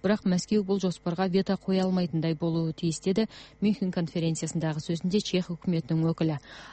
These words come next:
акштын мурунку президенти Джордж Буш Польшада он зымыранга бөгөт жасоо орталыгы менен Чехияда радар орнотуу жөнүндө жоспар жасап кеткен эди.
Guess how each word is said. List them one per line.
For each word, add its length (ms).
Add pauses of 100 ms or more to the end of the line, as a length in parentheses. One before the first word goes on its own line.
акштын 380
мурунку 300
президенти 460 (100)
Джордж 320
Буш 280 (280)
Польшада 560
он 260
зымыранга 480
бөгөт 320
жасоо 240
орталыгы 460
менен 220 (280)
Чехияда 480
радар 300
орнотуу 380
жөнүндө 320
жоспар 340
жасап 320
кеткен 380
эди. 180